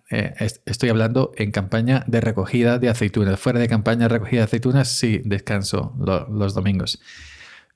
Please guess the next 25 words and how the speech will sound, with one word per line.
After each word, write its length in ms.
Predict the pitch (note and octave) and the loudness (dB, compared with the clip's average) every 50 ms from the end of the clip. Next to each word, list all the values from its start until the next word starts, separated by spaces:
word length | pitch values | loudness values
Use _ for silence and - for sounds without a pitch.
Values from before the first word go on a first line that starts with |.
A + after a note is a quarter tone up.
| _ _ _ | _ _ _
Pero, 580 | - D3 C#3+ C#3+ C#3 C#3+ C3+ C3+ C3 C3 B2 A#2+ A#2+ A#2 A#2 - _ _ _ _ _ _ _ _ _ _ _ _ _ - - - _ - | 2 4 4 4 4 4 4 6 4 4 2 0 -2 -6 -6 -8 _ _ _ _ _ _ _ _ _ _ _ _ _ -18 -18 -10 _ 0
eh, 260 | D3 D3 C#3+ C3+ B2+ | 2 4 6 4 4
salió 320 | - - A#2+ B2 C3 C3+ | 2 2 2 4 4 4
por 140 | C3+ E3 D3 | 2 0 0
su 100 | - D#3 | 0 2
cuenta. 320 | C3+ D3 D3+ C#3+ C3+ A#2 | 2 2 2 2 0 0
Esta 220 | G#2 - - B2 A#2 | 0 -2 -4 -4 -4
gente 240 | - C3 B2 C3+ B2+ | -4 -4 -4 -2 -2
son 160 | - C3 B2 | 0 0 2
marroquíes, 600 | C3 C3+ - D3 C3 D#3+ E3 E3 D#3+ E3 D#3 - | 2 2 2 2 2 4 4 6 4 4 2 0
vienen 240 | C3+ C3 B2 B2 B2 | 0 0 0 0 -2
aquí 200 | A#2+ A#2+ C3+ C3 | -2 0 0 0
a 60 | A#2+ | 0
ganar 220 | A#2+ A#2+ B2+ B2+ | 2 0 2 2
dinero, 360 | B2 C3+ C3+ D#3+ E3 D#3+ D#3+ | 2 2 4 4 4 4 4
quieren 200 | C3+ C#3+ C#3+ B2+ | 4 4 2 2
trabajar 440 | - C3+ C3 B2 A#2+ A#2+ C3+ C3+ C3 | 2 2 2 2 2 0 0 0 0
hasta 280 | C3 A#2 - - A#2 A2+ | 0 -2 -2 -2 -2 0
el 140 | A2 A2 A2 | 0 -2 -2
veinticinco 960 | A2 A2+ A2 A2+ A2+ A2+ G#2 G#2+ - G#2 - - G#2+ A#2 A2 - G#2+ G2+ G2 | -4 -4 -2 0 0 0 0 -2 -4 -2 0 0 0 0 0 0 0 2 2
de, 320 | F#2+ F#2 - - C2+ - G2 | 2 0 0 -2 -2 -2 -2
de 180 | G2+ G#2+ G2 | 0 0 2
diciembre, 420 | G2 F#2+ - A2 A2 G2 G2+ G2 G2 | 2 0 0 0 0 0 0 2 2
Navidad, 320 | G#2 G2 G2 G2+ G2 F#2+ | 2 2 2 2 2 0
¿no? 200 | G2 G2+ A2+ | 0 -2 -4